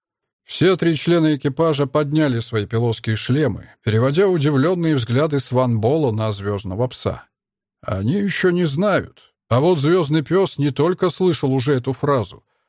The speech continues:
но и имел возможность убедиться, что это не пустая похвальба.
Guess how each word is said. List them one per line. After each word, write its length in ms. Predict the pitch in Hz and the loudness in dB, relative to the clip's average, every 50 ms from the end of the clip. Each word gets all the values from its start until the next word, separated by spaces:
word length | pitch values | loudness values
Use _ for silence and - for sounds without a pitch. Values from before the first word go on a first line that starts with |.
| _ _ - | _ _ 2
но 180 | 117 127 147 160 | 2 4 4 4
и 140 | 160 160 170 | 4 2 2
имел 280 | 165 156 185 208 190 | 2 2 2 2 2
возможность 680 | 160 139 147 123 123 139 165 175 139 143 151 139 - - - | 2 0 0 0 0 0 0 0 0 0 -2 -2 -4 -4 -2
убедиться, 760 | 143 139 131 139 135 123 135 190 214 170 - - - 95 90 | 0 2 4 4 2 2 2 0 0 0 -2 -4 -8 -10 -10
что 220 | - - 123 135 | -4 -2 0 0
это 180 | 151 - 147 151 | 2 2 0 0
не 100 | 156 143 | 0 0
пустая 520 | - 160 147 - - - 185 208 196 185 | 0 -2 -2 -2 -2 -2 0 0 0 0
похвальба. 680 | - 196 143 - 175 170 165 160 156 151 135 98 - - | -2 -4 -4 -2 0 0 0 0 0 -2 -2 -4 -4 -8